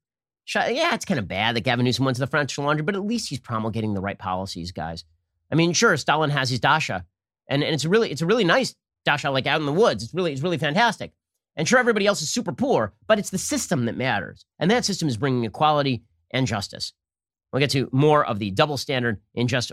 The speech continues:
one second. First, let's talk about a fantastic, meaningful gift. Okay, so over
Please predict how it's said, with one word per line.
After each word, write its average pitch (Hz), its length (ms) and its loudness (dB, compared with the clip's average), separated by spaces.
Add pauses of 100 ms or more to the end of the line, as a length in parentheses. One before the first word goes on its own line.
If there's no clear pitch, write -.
one 120 220 0
second. 107 280 -6
First, 196 300 2 (300)
let's - 120 2
talk 175 160 4
about 156 140 2
a 160 40 -2
fantastic, 156 600 -2
meaningful 139 340 0
gift. 107 300 -6 (340)
Okay, 127 60 -2
so 135 240 0
over 160 400 2